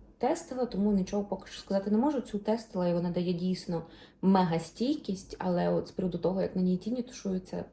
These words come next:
під питанням. І ще один продукт для брів, і я, знову ж таки, буквально тільки що помітила, що тут, е, шість місяців після відкриття. Йому вже точно більше, ніж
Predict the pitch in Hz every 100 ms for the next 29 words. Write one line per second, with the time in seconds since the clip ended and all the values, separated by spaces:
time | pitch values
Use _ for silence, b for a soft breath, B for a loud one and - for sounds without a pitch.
0 | _ - - - - 214 240 180 - 226
1 | 220 233 220 196 190 202 196 196 - -
2 | 185 196 185 214 311 - - 180 196 190
3 | - - 185 202 190 185 - 196 170 175
4 | - 196 185 190 185 185 - 185 196 240
5 | 247 202 185 185 - 196 - 202 - 180
6 | 185 - 202 202 190 - - 202 202 185
7 | - 190 - 208 - 202 214 208 214 196
8 | - 185 196 190 170 175 180